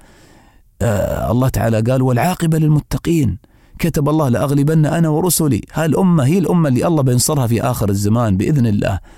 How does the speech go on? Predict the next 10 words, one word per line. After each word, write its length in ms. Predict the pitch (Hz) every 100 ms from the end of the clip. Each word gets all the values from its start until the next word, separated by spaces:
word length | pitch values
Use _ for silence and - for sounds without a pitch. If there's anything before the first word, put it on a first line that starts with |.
| - - - -
لكن 340 | 127 147 - 208
إذا 220 | 151 117
رجعت 400 | 151 135 147 - 117
إلى 300 | 104 147 -
توحيد 400 | 95 - 117 85
الله، 360 | 80 90 82 - - - - - - -
إذا 160 | 123
رجعت 440 | 151 185 156 120 - -
وتمسكت 720 | 117 143 156 - - 127 -
بدينها، 460 | 95 101 90 87